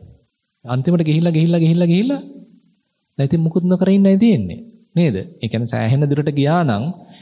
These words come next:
දැන් හිතන්න සංස්කාර සංසිඳිලා, ප්‍රපංච සමනය වෙලා, මොකක්වත් උපාදාන වෙලා නැහැ. ඊට පස්සේ මොකද්ද කරන්නේ? <laughs> දැන් හිත නිදහස් වෙලා නම් උපාදාන වලින්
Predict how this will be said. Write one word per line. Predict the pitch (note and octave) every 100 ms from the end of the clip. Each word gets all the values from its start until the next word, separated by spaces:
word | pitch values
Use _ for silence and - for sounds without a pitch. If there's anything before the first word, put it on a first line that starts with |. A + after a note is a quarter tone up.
| _ _
දැන් | E3+ D3
හිතන්න | C#3+ E3+ F3
සංස්කාර | D#3 D3 D3+ - E3+ E3
සංසිඳිලා, | D3+ D#3 F3 F3 D#3 A2 F2 - - -
ප්‍රපංච | D#3+ - D#3+ D#3+
සමනය | D3+ D#3 E3+ F3 D#3
වෙලා, | B2+ G2 - - - _ _ _ _ - -
මොකක්වත් | - D3 D#3+ D#3+ D#3+
උපාදාන | D#3 D#3 D#3 D#3 D#3
වෙලා | D3+ D3 D3+
නැහැ. | C#3 E3 F2+ - - - - _ _ _
ඊට | E3+
පස්සේ | F3+ F#3
මොකද්ද | F3 E3+ F3
කරන්නේ? | F#3 A3+ B3 - - - _ _ _ _ _ -
<laughs> | - - - - - _ - - _ _ _ - - _ _ - _
දැන් | C#3 C3+
හිත | C#3
නිදහස් | D3 D#3 F3+ F#3
වෙලා | G3 F#3+
නම් | F#3+ F3+
උපාදාන | E3+ F#3 F#3+ G3
වලින් | G3+ A3 B3